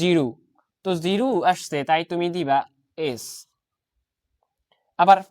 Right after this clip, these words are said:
প্রথম শক্তি স্তর, এই যে প্রথম প্রধান শক্তি স্তর, প্রথম প্রধান শক্তি স্তর, তাই দিবে কি? ওয়ান। তো প্রথম প্রধান শক্তি স্তরে শুধু একটি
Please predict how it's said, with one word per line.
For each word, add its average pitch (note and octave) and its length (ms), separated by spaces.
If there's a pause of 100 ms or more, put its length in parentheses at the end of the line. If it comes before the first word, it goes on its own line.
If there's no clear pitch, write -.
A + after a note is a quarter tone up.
প্রথম G#3+ 360 (140)
শক্তি B3+ 320
স্তর, F3 160 (560)
এই E3 80
যে D3+ 60 (140)
প্রথম G#3 340 (120)
প্রধান G3+ 220 (100)
শক্তি G#3+ 300
স্তর, - 160 (540)
প্রথম G3+ 320 (100)
প্রধান F#3+ 300
শক্তি F3+ 320
স্তর, G#2+ 140 (120)
তাই D#3 180
দিবে F3+ 240
কি? B2+ 140
ওয়ান। A#2 200 (1000)
তো G3+ 80 (420)
প্রথম G3+ 300 (100)
প্রধান G#3+ 280
শক্তি G#3+ 260
স্তরে G3 240
শুধু F#3 140 (220)
একটি G3 220